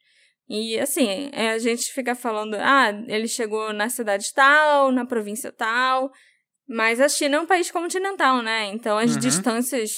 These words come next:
Speaker 1: são absurdamente grandes. Às vezes, até eu esqueço isso. Enquanto eu pesquisava o caso, eu me esquecia disso. Aí eu ia olhar aon-, onde era um ponto e onde era o outro,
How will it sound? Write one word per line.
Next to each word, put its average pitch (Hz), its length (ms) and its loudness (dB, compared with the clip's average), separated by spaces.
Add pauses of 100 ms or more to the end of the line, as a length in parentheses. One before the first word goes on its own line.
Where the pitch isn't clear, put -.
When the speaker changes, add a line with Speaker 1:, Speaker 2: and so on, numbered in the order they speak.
(140)
Speaker 1:
são 214 580 -8 (220)
absurdamente 226 920 -2
grandes. 185 500 -6
Às 185 220 -2
vezes, 214 360 -2
até 247 380 0
eu 247 340 -2
esqueço 220 480 -4
isso. 190 240 -8
Enquanto 247 340 -2
eu 285 80 -2
pesquisava 226 800 0
o 185 60 -8
caso, 196 500 -4 (580)
eu 208 240 0
me 226 120 2
esquecia 233 640 -2
disso. 190 360 -8
Aí 180 160 -2
eu 208 200 0
ia 202 140 2
olhar 202 540 4
aon-, 208 420 -6
onde 208 300 -2
era 196 180 2
um 220 100 -4
ponto 196 440 0
e 190 100 -2
onde 220 200 0
era 208 180 2
o 202 40 -2
outro, 214 520 2